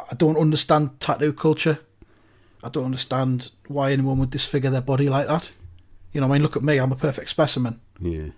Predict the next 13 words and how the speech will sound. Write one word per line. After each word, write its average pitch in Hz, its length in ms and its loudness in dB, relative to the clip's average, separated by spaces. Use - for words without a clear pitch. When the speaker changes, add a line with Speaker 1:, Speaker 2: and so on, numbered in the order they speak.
Speaker 1:
Why, 139 560 2
why, 127 420 -4
you 139 100 -2
know, 123 300 -4
blight 143 280 4
this - 140 2
canvas?" 156 520 2
Speaker 2:
Yeah. 87 240 -2
Speaker 1:
So - 180 2
he 143 160 4
just, 131 240 0
like, 113 160 -2
sneered, 139 560 2